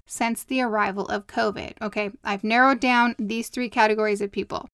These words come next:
A parent or grandparent who is now teaching kids or teens religious education at home, or an adult who's wanting to continue your faith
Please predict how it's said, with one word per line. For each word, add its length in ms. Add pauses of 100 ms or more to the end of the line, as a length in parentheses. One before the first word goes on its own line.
(180)
A 120
parent 440
or 120
grandparent 720
who 220
is 180
now 220
teaching 460
kids 320
or 160
teens 400
religious 460
education 640 (120)
at 220
home, 380 (640)
or 300
an 120
adult 400 (220)
who's 280
wanting 460
to 120
continue 580
your 180
faith 300